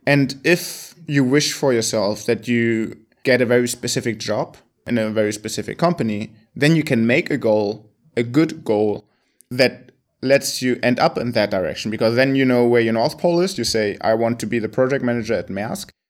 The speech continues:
Then you talk to project manager today at Maersk, you talk to the H R person at Maersk, and you ask, "What are the requ-, requirements that you need to fulfill?" You have a checklist now, and now just work off that checklist. That is a specific goal.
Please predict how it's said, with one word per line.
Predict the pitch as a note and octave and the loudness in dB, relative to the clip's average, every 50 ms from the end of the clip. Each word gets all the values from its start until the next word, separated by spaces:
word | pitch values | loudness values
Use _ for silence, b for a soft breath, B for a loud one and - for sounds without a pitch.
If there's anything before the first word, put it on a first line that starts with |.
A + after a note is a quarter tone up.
| _ _ - | _ _ 0
Then | A#2+ B2 B2 | 2 4 4
you | A#2+ A#2+ A#2+ A#2+ A#2+ A#2+ G#2+ - - - - - - | 4 4 4 4 4 4 2 0 -4 -14 -20 -18 -4
talk | - D3 C3+ C3 - | 0 2 2 2 0
to | - A#2+ | -4 -2
project | - C3 B2+ A#2 C3 A#2 B2+ | 0 0 2 2 0 -2 0
manager | B2 B2 A#2+ A#2+ A2 B2 A#2+ | 0 0 0 0 0 -2 -2
today | A#2+ - B2 G#2 A2+ A2+ D3 | 0 -2 -2 0 0 0 0
at | F3+ - - A2+ | 0 -2 -4 -6
Maersk, | - A#2+ C3 D#3+ E3+ - - | -6 -4 -4 -4 -4 -4 -4
you | B2 | -4
talk | - A#2+ A2+ - | -2 -2 -2 -2
to | C3 | -2
the | A2 A2+ G2 | 0 0 0
H | G#2+ A2 - - | 0 -2 -2 -2
R | - A2+ B2 C3 | -2 0 0 0
person | - D3 D3 D3 D#3 C#3+ | 2 0 0 0 0 -4
at | - - | -4 -4
Maersk, | C3+ C3+ C#3 D#3+ - | -2 -2 -2 -2 -2
and | C#3+ C3 B2 | -2 0 2
you | A2 | 2
ask, | G#2+ A2 A2+ A#2 A#2+ | 2 2 0 -2 -2
"What | A#2+ A2+ | 0 0
are | A#2 A2 | 0 0
the | A2+ A2+ | 0 -2
requ-, | G#2+ - A#2+ - - | -4 -8 -14 -12 -10
requirements | C3+ A#2 - - A2+ A2+ A#2+ A#2+ A#2 G#2+ A2 G#2 | -10 -8 -4 -2 -2 0 0 -2 -2 -4 -6 -6
that | G2 F#2+ - | -8 -8 -6
you | A#2 A2+ A2 G#2+ | -4 -4 -2 -2
need | A2+ A2 A2 - | -4 -4 -6 -6
to | A#2 A2 | -8 -6
fulfill?" | - G#2+ A2 A2 - A#2+ C#3 G3 B3 B B B B B | -6 -6 -8 -4 -4 -4 -4 -4 -4 B B B B B
You | C3 B2 | 2 2
have | A2 | 2
a | - | 2
checklist | - - - - - D#3+ - - B2 | 0 -2 0 0 0 0 0 0 -2
now, | A#2 A2 G#2+ G#2+ | -2 -2 0 0
and | G2+ A2 A2+ A2+ A2+ | 0 -2 -2 -2 -2
now | B2 D3+ D#3 D3+ | -2 0 0 0
just | B2+ C#3+ D3 C#3+ | 0 -2 -4 -2
work | C#3+ C3+ C3 - | -2 -2 0 0
off | A#2+ A2 A2 - | 0 -2 -2 -4
that | A2+ A2 | -6 -6
checklist. | - - E2 - - - - - - - - _ _ _ _ _ _ _ _ _ - | -6 -8 -8 -8 -10 -14 -16 -16 -16 -18 -20 _ _ _ _ _ _ _ _ _ 0
That | A#2+ B2 B2 | 2 2 4
is | B2 A#2+ - - - - b b b b b b | 2 2 0 -2 -6 -8 b b b b b b
a | |
specific | - - - - - - - D3+ D3 - F3+ F3+ | -8 -8 -8 -8 -6 -2 -2 0 0 0 0 0
goal. | F#3+ G3 G3 G3 G3 G3+ G3+ G3 | 2 2 2 2 0 0 -4 -8